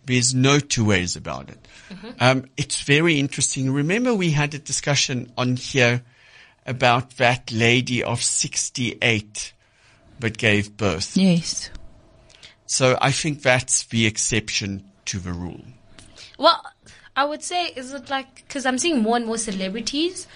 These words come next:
Speaker 2: who are much more older, right? So they say over the age of forty-five, um, not older than fifty-five, starting to get pregnant.
Speaker 3: Yeah.
Speaker 2: Um, I'm presuming because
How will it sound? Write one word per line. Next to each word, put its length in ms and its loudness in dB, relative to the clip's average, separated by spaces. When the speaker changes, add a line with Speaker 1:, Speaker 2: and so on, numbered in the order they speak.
Speaker 2:
who 120 -2
are 160 6
much 400 -4
more 300 -6
older, 420 2
right? 260 -6
So 260 -4
they 160 -4
say 240 -2
over 180 -6
the 180 -6
age 200 -6
of 120 -10
forty-five, 800 0
um, 560 0
not 200 -4
older 280 -4
than 200 -6
fifty-five, 680 -2
starting 400 2
to 120 -6
get 180 -4
pregnant. 580 -4
Speaker 3:
Yeah. 240 4
Speaker 2:
Um, 180 -4
I'm 140 0
presuming 480 0
because 560 -2